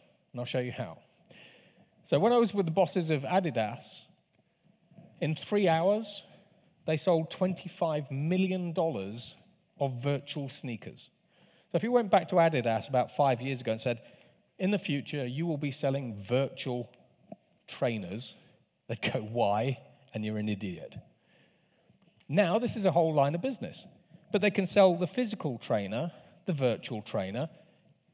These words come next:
and all sorts of things. And these trainers can morph. They can be a collectible, et cetera, et cetera. That's why I say we have three economies, physical, digital, and virtual. They are different. Each have their own benefits.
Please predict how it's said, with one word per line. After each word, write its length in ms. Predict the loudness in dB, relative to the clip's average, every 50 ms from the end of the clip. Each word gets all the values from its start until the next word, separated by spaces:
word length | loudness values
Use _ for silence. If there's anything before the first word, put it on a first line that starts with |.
| _ _ -20 _ _ _ -4
and 120 | -2 -2
all 140 | 0 -2 -2
sorts 280 | -4 -4 -6 -6 -8
of 60 | -10 -10
things. 280 | -12 -12 -12 -12 -8
And 80 | -4 -4
these 160 | -2 -4 -4
trainers 380 | -2 0 0 0 0 -2 -4 -4
can 380 | -4 -4 -2 -2 -4 -6 -8 -10 _ _ _ _ _ _ _ -2
morph. 440 | 0 0 0 -2 -4 -10 -14 -20 -20 -20 _ _ _ _ _ _ _ -6
They 100 | -6 -4
can 140 | -4 -4
be 100 | -6 -6
a 40 | -6
collectible, 720 | -4 0 2 4 4 2 2 -2 -8 -6 -6 -8 -10 -12 _ _ _ -16
et 100 | -12 -8
cetera, 300 | -8 -8 -8 -8 -10 -8
et 60 | -6
cetera. 320 | -6 -6 -6 -8 -16 -20 -20 _ _ _ _ _ _ _ _ _ _ _ _ 0
That's 140 | 2 4
why 100 | 6 6
I 40 | 6
say 140 | 6 4 4
we 140 | 4 2 0
have 160 | 0 -2 -4 -10 -20 -20 -14
three 280 | -8 -4 -2 -2 -2
economies, 600 | -2 -4 -6 -8 -8 -8 -8 -10 -14 -16 -20 -20 -20 -20 _ _ _
physical, 380 | -4 -2 -2 -2 -4 -4 -4 -6 -10 -18 _ _ -6
digital, 400 | -6 -6 -6 -6 -8 -8 -8 -8 _ _ _
and 240 | -2 -2 -2 -2 -2
virtual. 520 | -2 0 -2 -2 -2 -6 -10 -14 -14 -14 -12 _ 0
They 120 | 0 2
are 120 | 2 0 -2 -6 -8
different. 460 | -10 -10 -10 -12 -16 -16 -16 -18 -20 -20 _ -20 -20 _ _ _ _ -20 -20 _ _ _ _ _ _ _ _ _ _ _ -2
Each 200 | -2 0 2 2
have 160 | 2 2 2
their 160 | 2 0 2
own 100 | 0 0
benefits. 520 | 0 -2 -2 -2 -6 -14 -18 -18 -20 -20